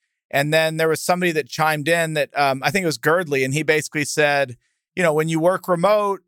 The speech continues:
uh, I met this guy and he works, like, he says he works full time, but he only works a few hours a week." And you said that has everything to do with culture and management and leadership. So let's just kinda start out with,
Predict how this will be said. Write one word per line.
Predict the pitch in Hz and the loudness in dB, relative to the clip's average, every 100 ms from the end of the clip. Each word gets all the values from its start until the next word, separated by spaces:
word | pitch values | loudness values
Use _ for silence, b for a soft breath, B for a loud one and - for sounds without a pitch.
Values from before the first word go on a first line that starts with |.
| 190 | -2
uh, | |
I | 156 147 151 | 0 2 2
met | 170 160 | 0 -2
this | 160 - | -6 -2
guy | 208 208 196 | 0 2 0
and | 185 | -2
he | 165 | -4
works, | 156 170 - - | -2 -2 -4 -2
like, | 156 143 | -2 -2
he | - 151 | -6 -6
says | - 180 | 0 0
he | 175 | 0
works | 175 160 | -2 -2
full | - 160 | -2 -2
time, | 147 175 175 | 0 0 0
but | 160 | -2
he | 156 | -2
only | 151 156 | 0 2
works | 156 151 - | 0 0 -4
a | |
few | 143 156 156 | -10 -2 0
hours | 139 139 131 | 0 0 -4
a | |
week." | 147 185 160 - | 0 0 0 -4
And | 147 160 | -4 -2
you | 208 | -2
said | - 185 156 147 127 _ _ _ - | 0 2 2 2 -4 _ _ _ -2
that | 156 180 | 0 2
has | 180 | 0
everything | 170 170 165 | -2 -2 -4
to | 160 | -4
do | 147 | -2
with | 143 - | -2 -2
culture | - 165 - 165 | 0 0 0 -2
and | 139 | -2
management | 139 147 156 143 139 147 139 | 0 0 0 -6 -4 -4 -2
and | 120 | -2
leadership. | 143 156 151 - 139 131 _ _ _ _ _ _ | -2 0 -2 0 0 0 _ _ _ _ _ _
So | - 180 170 | -2 2 2
let's | 160 175 - | 2 0 0
just | 240 - | -4 -4
kinda | 220 196 | -2 -2
start | - - 175 165 | -4 -2 0 2
out | 156 160 | 2 0
with, | 151 143 135 | 0 -4 -4